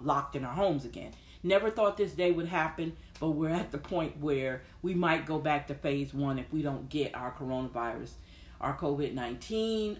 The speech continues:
under control like other countries are, okay? All right, so enough of my rambling. Um, we're eleven minutes into my rambling. <laughs>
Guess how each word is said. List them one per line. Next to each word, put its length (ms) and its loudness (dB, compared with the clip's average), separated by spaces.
under 440 2
control 760 4
like 300 4
other 320 10
countries 600 0
are, 260 -8
okay? 360 4
All 120 12
right, 260 8
so 180 10
enough 240 8
of 60 -6
my 160 8
rambling. 520 4
Um, 260 6
we're 140 4
eleven 320 6
minutes 240 2
into 200 0
my 120 4
rambling. 400 2
<laughs> 480 -2